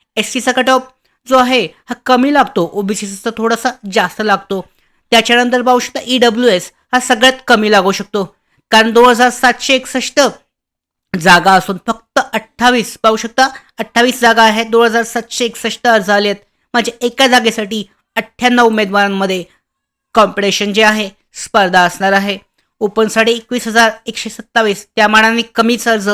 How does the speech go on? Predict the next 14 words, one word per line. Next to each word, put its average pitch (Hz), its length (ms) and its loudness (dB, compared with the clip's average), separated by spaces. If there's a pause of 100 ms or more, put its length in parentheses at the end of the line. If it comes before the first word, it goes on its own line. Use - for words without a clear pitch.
(280)
आलेले 196 280 0
आहेत. 208 220 0 (440)
दोनशे 240 300 2
बत्तीस 226 500 -2
उमेदवारांमध्ये 208 760 0 (200)
कॉम्पिटिशन 202 500 -2
आहे. 208 240 -2 (380)
त्यामध्ये 220 360 4
पुन्हा 247 320 -2
पाहू 247 220 4
शकता, 247 240 -6
महिला 226 280 0
आरक्षण 214 420 0
आहे. 220 260 0